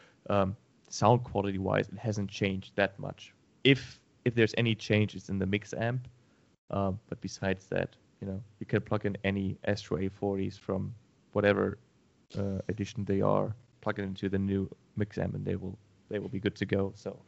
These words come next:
it's pretty, yeah, it's pretty, pretty rad, to be honest. Um, but, uh, you know, um, there, uh, there's been a couple of gaming events,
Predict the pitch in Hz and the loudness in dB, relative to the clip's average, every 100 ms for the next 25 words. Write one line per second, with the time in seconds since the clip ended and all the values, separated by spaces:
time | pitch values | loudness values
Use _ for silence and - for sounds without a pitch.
0 | - - - - _ - - 120 101 95 | -20 -20 -20 -20 _ -14 -4 -2 -2 -4
1 | - _ _ 330 330 - - 143 123 127 | -12 _ _ -10 -10 -10 -4 2 2 4
2 | 123 104 98 95 92 - _ _ _ _ | 2 6 6 4 0 -10 _ _ _ _
3 | - - 95 92 98 98 - _ _ _ | -20 -10 -8 -6 -8 -10 -18 _ _ _
4 | _ _ - 101 98 143 - _ - 110 | _ _ -8 -4 -4 -6 -10 _ 4 4
5 | - 110 101 98 - - - - _ - | 6 6 6 4 -4 -20 -20 -20 _ 0
6 | 104 104 104 - 104 98 90 _ _ _ | 6 6 6 2 2 2 -4 _ _ _
7 | _ 117 110 107 107 107 107 107 - 107 | _ 0 6 10 10 10 10 6 4 2
8 | 104 101 87 117 127 123 117 131 123 120 | 4 2 2 4 4 4 4 4 2 0
9 | 156 139 123 - - 117 139 117 98 104 | -2 0 -2 2 8 10 10 6 6 2
10 | 98 98 95 95 - - | 4 4 4 0 -8 -16